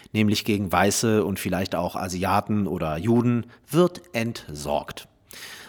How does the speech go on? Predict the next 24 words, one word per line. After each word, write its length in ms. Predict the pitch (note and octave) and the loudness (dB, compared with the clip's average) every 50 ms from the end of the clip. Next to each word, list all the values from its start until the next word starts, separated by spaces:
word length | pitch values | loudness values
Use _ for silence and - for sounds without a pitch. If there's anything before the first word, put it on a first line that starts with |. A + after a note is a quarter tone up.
| - - | -14 -2
Sogar 320 | - C3+ C#3 C#3 D3 C#3 | 2 4 6 6 6 6
als 220 | G#2+ D3+ C#3 - - | 6 4 2 0 0
einzige 400 | A#2 C3 B2+ - - C#3+ C#3+ C3 | -2 -2 -2 -2 -2 0 0 0
Frau 280 | - - A2+ G#2+ A2 | 0 0 0 2 2
im 140 | G#2 A#2+ G#2+ | 2 0 -2
Vorstand 440 | - - G#2+ G2+ - - A#2+ A2 G#2+ | 0 0 0 0 0 -2 -2 -2 0
eines 320 | G#2 G#2+ A2+ G#2+ - G2 | -2 -2 -2 -2 -2 0
Weltkonzerns 1000 | F#2+ G#2 A#2+ A#2+ - - - G2 G2 F#2+ - G#2 F#2+ G2+ A2 A#2 - - - - - - | 2 2 2 2 0 0 0 0 0 0 0 0 0 0 0 0 -2 -4 -6 -8 -4 0
und 180 | G3 G3+ F#3+ | 2 2 4
das 200 | - E3+ D#3+ - | 4 2 2 2
ganz 380 | - F#2+ E2+ E2+ F2+ F2+ - - - | 2 0 2 2 0 -2 -4 -6 -6
ohne 380 | - D2 D2 C#2+ D2+ F2 F#2+ | -6 -6 -4 -4 -4 -4 -6
Quote. 520 | - - - G#2+ A2 A#2+ A#2+ - F2 C2+ - - - _ - - - - - - - - - - - - - | -6 -2 2 4 6 6 6 4 0 -4 -6 -10 -20 _ -20 -18 -16 -16 -18 -18 -18 -20 -20 -20 -20 -4 0
Damit 300 | C#3 D3 D#3 D#3+ - - | 4 4 4 4 4 2
wären 320 | A2+ G#2+ G#2 A2+ A#2 A#2 | 2 2 2 2 0 0
die 100 | A2 B2+ | 0 -2
Fronten 600 | - - - F#2+ F2 F2 F2+ - - A2+ A2 G#2+ G#2 - | -4 -4 -4 -4 -4 -4 -4 -6 -6 -6 -6 -6 -6 -6
geklärt. 720 | - D3+ D3 C#3+ - - - - - - - - - - - - _ _ _ - - - - - - - - - - _ - | -2 -2 -2 -2 -4 -6 -6 -4 -2 -2 -2 -6 -10 -14 -18 -20 _ _ _ -20 -20 -18 -18 -18 -18 -18 -20 -20 -12 _ -2
Die 280 | D3+ D3 D3+ D#3 - - | 0 0 0 0 -2 -2
Absurditäten 1160 | D#3 E3+ F3+ - - B2 C3 C3+ D3 C3+ C3+ C3 C3+ C3 - - A2 A2+ G#2+ - B2+ A2+ G#2+ | -4 -4 -4 -4 -4 -2 0 0 0 0 -2 -4 -6 -6 -6 -2 -2 -2 -2 0 -2 -2 0
der 180 | F#2 F#2 E2+ F2 | 2 2 2 0
letzten 480 | E2 D#2+ F#2+ - - - - - A2 | 0 -2 -2 -4 -6 -6 -6 -6 -4
sechsunddreißig 720 | F2 G2 F#2 - - A2 A2+ - - G#2+ G#2+ G#2 - A#2 - | -4 -4 -4 -4 -6 -8 -8 -6 -4 -2 -2 -2 -4 -6 -6
Tage, 460 | - - A#2 B2 B2 A2+ A#2 B2 B2 | -2 0 2 2 4 4 4 4 2